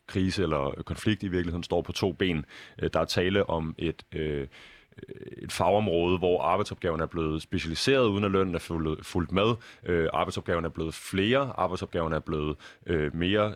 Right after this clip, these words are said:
øh, sat i system, end de måske har været historisk set, måske har været, da man, øh, øh, lavede de her lønforhold til at starte med. Det er den ene, det ene ben. Det andet ben er,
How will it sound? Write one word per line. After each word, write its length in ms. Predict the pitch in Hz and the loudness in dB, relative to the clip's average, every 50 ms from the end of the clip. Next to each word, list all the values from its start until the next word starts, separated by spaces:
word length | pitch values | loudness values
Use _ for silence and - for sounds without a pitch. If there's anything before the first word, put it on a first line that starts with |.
| - | -8
øh, 180 | - 87 85 80 | -6 -4 -4 -4
sat 200 | - - 87 78 | -2 -2 -2 -2
i 40 | 80 | -2
system, 440 | - - 90 - - - 123 120 101 | -6 -4 -6 -2 0 0 0 0 0
end 60 | 73 | -4
de 60 | 85 | -4
måske 260 | 80 82 - - 95 | -6 -6 -4 -4 -4
har 80 | 92 85 | -2 0
været 140 | 85 87 87 | 0 0 0
historisk 380 | 92 87 - 95 92 85 - | -2 -4 -2 -2 -2 -2 -2
set, 220 | - 87 80 - - | -2 -6 -6 -6 -6
måske 280 | 85 87 - - 92 | -8 -6 -4 -4 -2
har 80 | 85 82 | -2 0
været, 200 | 80 82 85 82 | 0 0 0 0
da 60 | 87 | -2
man, 240 | 80 78 73 76 73 - | -2 -2 -4 -6 -6 -6
øh, 260 | 82 80 76 76 73 - - - | -6 -4 -4 -4 -6 -8 -10 -12
øh, 420 | - - - - - - - 80 | -10 -10 -10 -10 -10 -12 -6 0
lavede 180 | 82 85 87 87 | 2 2 2 2
de 60 | 90 | 2
her 100 | 87 85 | 0 2
lønforhold 500 | 80 82 87 92 - - 85 78 80 78 | 2 0 0 0 0 -2 0 0 0 -4
til 140 | - - 82 | -2 -4 -4
at 60 | - | -2
starte 240 | - 82 80 80 90 | 0 0 -2 0 -2
med. 100 | 87 76 | -2 -2
Det 60 | 95 | -2
er 40 | 85 | -2
den 80 | 95 | -2
ene, 160 | 90 90 101 90 - | -2 -2 -4 -2 -2
det 120 | - 90 | -2 0
ene 120 | 90 98 92 | 0 0 -2
ben. 180 | 101 90 85 - - - - - - | -2 -2 -2 -4 -8 -18 -18 -4 0
Det 60 | 104 | 2
andet 260 | 85 80 90 95 95 | 2 4 2 2 2
ben 220 | - 107 95 92 87 | 2 2 0 2 2
er, 220 | 82 78 76 78 | 2 2 0 0